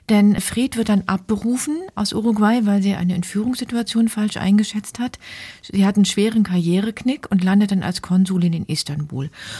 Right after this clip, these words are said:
Und da dreht sich die Geschichte fast in einen Politkrimi, würde ich sagen.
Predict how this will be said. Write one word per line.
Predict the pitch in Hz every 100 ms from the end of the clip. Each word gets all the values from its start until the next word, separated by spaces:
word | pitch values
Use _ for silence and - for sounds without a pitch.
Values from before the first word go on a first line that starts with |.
| -
Und | - 185
da | 208
dreht | 220 247 -
sich | 220
die | 208
Geschichte | 202 - 233 214
fast | - 202 202
in | 214
einen | 170 190
Politkrimi, | 185 202 202 285 - - 240 233 180
würde | 165 160
ich | 156
sagen. | 143 143 160 214